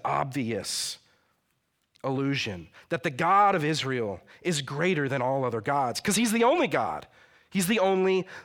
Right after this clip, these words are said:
living God. So I'm a school teacher.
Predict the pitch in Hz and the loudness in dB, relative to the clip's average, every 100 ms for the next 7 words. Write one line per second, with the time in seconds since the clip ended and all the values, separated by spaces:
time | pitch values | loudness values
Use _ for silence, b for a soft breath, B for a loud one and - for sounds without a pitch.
0 | B 175 226 170 113 87 - 127 104 78 | B 0 2 2 -2 -6 -6 -2 -2 -4
1 | - - _ _ _ _ _ _ _ - | -10 -20 _ _ _ _ _ _ _ -20
2 | - - - 190 - - 196 175 180 - | -10 -4 0 2 0 -2 -2 -2 -4 -2
3 | 160 | -2